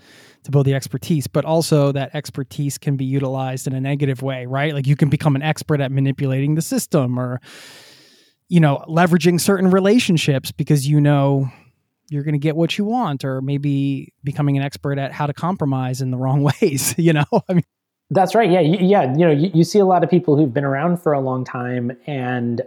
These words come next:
Speaker 2: um, you know, maybe aren't as innovative in their thinking or aren't willing to consider new ideas. Like you said, compromise in the wrong ways.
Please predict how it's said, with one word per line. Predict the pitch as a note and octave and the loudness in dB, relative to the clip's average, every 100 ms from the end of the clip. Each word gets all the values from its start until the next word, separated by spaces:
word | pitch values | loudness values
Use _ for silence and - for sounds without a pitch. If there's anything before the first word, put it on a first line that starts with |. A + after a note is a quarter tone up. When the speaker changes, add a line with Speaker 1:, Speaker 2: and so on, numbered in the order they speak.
| - | -6
Speaker 2:
um, | C3 B2 A#2+ A2+ A2+ _ _ _ - | -4 -2 -2 -4 -8 _ _ _ 0
you | E3 | 2
know, | C3 B2 | 2 0
maybe | B2+ D3+ E3 E3+ | 0 2 4 2
aren't | D3 D3+ D3 | 2 2 4
as | D3 C3 | 4 4
innovative | C#3+ D3+ C#3 B2+ B2+ | 2 4 4 4 2
in | C3 | 0
their | B2+ B2 | 0 0
thinking | D#3 D#3+ C#3+ A2+ A#2 | 2 2 2 0 0
or | C3+ | 0
aren't | D3+ C#3+ | 0 0
willing | C#3 C#3 | 2 2
to | C3+ | 0
consider | C#3 C3 C#3 C#3 | -4 -2 2 2
new | C3 C3+ | 2 2
ideas. | C3+ D3+ C#3+ A#2 | 2 4 4 4
Like | C3+ | 0
you | C3 | 0
said, | D3+ A2 | 0 -2
compromise | - D3 C#3+ C#3 C3 | -2 0 0 0 0
in | C3+ | -2
the | B2+ | -2
wrong | B2+ A#2+ | -2 -2
ways. | B2+ D3 C3 A#2+ A#2+ | -4 0 0 0 -4